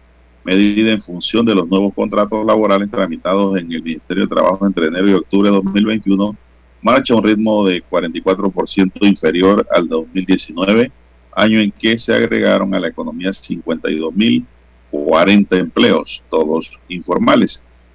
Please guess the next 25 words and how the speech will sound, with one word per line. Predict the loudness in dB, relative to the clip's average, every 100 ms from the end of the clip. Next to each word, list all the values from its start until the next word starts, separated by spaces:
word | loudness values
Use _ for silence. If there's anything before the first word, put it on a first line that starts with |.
| _ _ _ _ _ _
Panamá | 2 4 4
es | 4
el | 2
sexto | 0 0 -2
país | 0 2 4 2 0
en | 0 0
desigualdad, | -4 -6 -4 -4 -2 -4 -4
por | -2 -2
eso | -4 -4 -4 -4 -10 _ _ -14
los | -12 -10
subsidios | -14 -6 0 2 2 0
son | -2 -2 -2 -6 -8
un | -2
importante | -2 -2 -6 -4 -2 -2
apoyo | -2 2 2
a | 2
las | 0
familias | -4 -6 -2 -2
afectadas | -2 -4 0 0 0 -4 -12 _ _ _ _ _ _ _ _
por | 2 4
los | 4 2 2
efectos | 0 0 -2 0
de | 2
la | 2
pandemia, | 0 -2 -2 -2 0 2 0